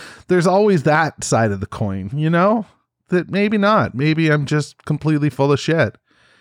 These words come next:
and we're missing nothing. But if that is the case, we still get to listen to Pavement every week,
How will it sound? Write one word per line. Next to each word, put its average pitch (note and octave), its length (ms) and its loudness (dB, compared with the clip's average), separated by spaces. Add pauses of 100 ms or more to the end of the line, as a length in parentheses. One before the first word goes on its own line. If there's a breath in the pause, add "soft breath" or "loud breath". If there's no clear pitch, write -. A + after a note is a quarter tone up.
(460 soft breath)
and B2 400 2
we're B2 120 0
missing B2+ 340 0
nothing. A2 440 0 (880 soft breath)
But - 360 0
if C3+ 180 -6
that E3 180 0
is E3+ 220 2
the D#3 80 -4
case, F3 560 0
we C3+ 240 -2
still D3 640 0 (300)
get C3 200 -4
to D3 100 -2
listen B2+ 560 0 (1000)
to D3 100 -4
Pavement F3+ 420 0
every G2+ 220 -2
week, E2 380 -12